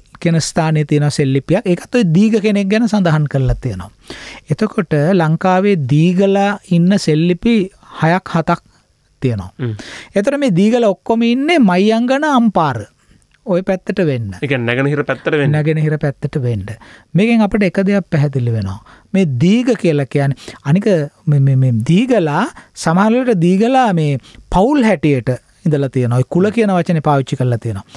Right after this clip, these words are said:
Speaker 1: ඉතින් අපිට එක දෙයක් පැහැදිලි. මේ දීඝ කියන නම පාවිච්චි කරන අයට කිසිම ඉන්දියානු සම්භවයක් නැහැ.
Speaker 2: හ්ම්.
Speaker 1: මේ දීඝලා මේ රටේ හිටපු ස්වදේශික පරම්පරාවලට අයිති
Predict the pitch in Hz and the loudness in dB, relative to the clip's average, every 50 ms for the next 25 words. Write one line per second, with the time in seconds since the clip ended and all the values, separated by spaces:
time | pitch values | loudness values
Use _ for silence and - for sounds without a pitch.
0 | - - - - - - 269 285 254 233 - 226 226 208 - 226 226 220 214 - | -18 -16 -14 -12 -6 -2 0 2 2 2 2 0 0 0 0 0 2 2 0 0
1 | - - 180 180 170 151 156 147 151 151 151 143 - - - - - - - 185 | 0 0 0 0 0 2 2 2 2 2 0 0 -4 -10 -20 -20 -20 -4 -2 0
2 | 208 233 - 247 240 180 190 214 226 220 247 226 196 240 233 226 226 226 226 233 | 2 2 2 2 2 2 4 4 2 2 0 0 0 0 2 2 2 4 2 2
3 | 214 185 160 160 170 190 180 - 190 185 190 190 190 - - 180 180 185 180 180 | 2 2 2 2 2 2 2 2 0 2 2 0 0 -2 -2 -2 0 0 0 0
4 | 180 180 180 180 190 208 220 - - 247 214 - - 147 - - 190 196 214 180 | 0 2 2 2 2 0 0 -2 -2 -4 -2 -2 -4 -2 0 0 2 2 2 4
5 | 156 156 165 165 170 170 170 170 170 - 180 160 160 160 165 160 165 180 170 - | 4 4 4 2 2 2 2 0 0 0 0 0 0 2 2 2 2 0 0 -2
6 | - 131 127 139 143 131 - - _ _ _ - 127 113 101 95 - - - - | -2 0 2 2 2 0 -2 -4 _ _ _ -8 -6 -4 -6 -6 -8 -14 -20 -20
7 | - - _ 185 175 156 131 143 170 196 233 233 202 160 139 131 131 135 151 180 | -20 -6 _ -2 0 0 2 2 2 4 2 2 0 0 -2 -2 -2 -2 0 -2
8 | 214 - - - _ _ _ - 135 147 160 170 180 175 165 196 190 175 175 165 | -2 -4 -8 -16 _ _ _ -2 0 2 2 2 0 0 0 2 2 2 2 0
9 | 147 175 175 - - - - 143 143 151 147 147 - - 151 - 185 196 - - | 0 -4 -4 -6 -6 -4 -2 0 0 0 0 0 -2 -4 -4 -2 -4 -6 -6 -8
10 | - _ _ - - _ _ _ _ _ _ _ - 147 143 147 160 156 - 156 | -16 _ _ -20 -20 _ _ _ _ _ _ _ -2 0 0 2 0 0 0 0
11 | 156 156 151 147 147 147 147 - - 127 123 131 139 143 - 208 | 0 2 2 2 0 0 -2 -2 -2 0 2 2 0 0 0 -2